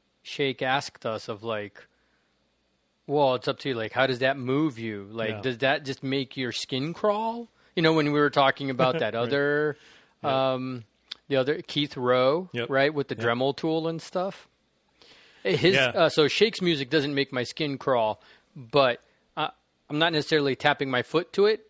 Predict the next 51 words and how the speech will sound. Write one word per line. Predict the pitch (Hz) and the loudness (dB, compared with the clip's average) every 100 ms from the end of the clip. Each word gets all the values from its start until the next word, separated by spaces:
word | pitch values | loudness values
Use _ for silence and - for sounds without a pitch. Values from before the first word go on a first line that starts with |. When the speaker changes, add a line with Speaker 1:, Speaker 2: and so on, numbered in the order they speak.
| - | -2
Speaker 1:
but | 147 | 2
it | 165 | 4
would | 156 | 4
be | 135 | 0
cool | 127 - 165 151 | -2 2 2 4
probably | 147 135 131 123 | 4 4 0 -4
to | |
see | 120 - 123 | -6 -8 -6
him | 131 120 | -6 -8
perform | 117 - 117 | -8 -6 -6
it | 110 | -4
live. | 120 101 - - - _ _ _ _ | -6 -6 -10 -20 -20 _ _ _ _
Speaker 2:
Yeah, | - 143 135 120 | 0 2 2 -2
and | 143 147 | -4 -2
what's | 147 - | -2 -2
funny | 185 269 | -4 -4
is | 139 | -4
it | 127 | -6
tracks | - 156 156 | -2 -2 -2
so | - 131 | -4 -2
much, | 139 143 | -2 -4
and | 123 | -6
I | |
thought | 117 151 | -4 -4
about | 139 131 | -2 -4
this | 131 - | -4 -6
when | 123 | -8
we | 117 | -6
were, | 110 110 - | -8 -10 -10
uh, | 107 101 - _ _ _ - | -10 -10 -14 _ _ _ -8
talking | 143 131 127 | -6 -4 -6
with | 110 123 | -8 -8
him, | 107 | -10
but, | 107 107 - _ - | -10 -10 -14 _ -14
um, | 110 101 101 - | -12 -14 -14 -10
didn't | 147 | -8
bring | 120 120 | -6 -4
it | 120 | -4
up. | - | -4
I | |
remember | 120 131 127 123 117 _ - _ _ | -6 -4 -2 -4 -6 _ -20 _ _
hanging | - 139 139 | -6 -2 -2
out | 139 | -4
with | 139 | -4
Shaker | - 135 135 131 | -4 -4 -4 -6
one | 120 120 127 127 | -4 -6 -6 -8
winter | 117 127 135 | -8 -8 -8
break | 123 120 117 131 | -6 -8 -8 -8
in | |
between | 120 - 127 120 | -10 -8 -10 -8
college | 123 113 120 120 110 | -6 -4 -4 -6 -10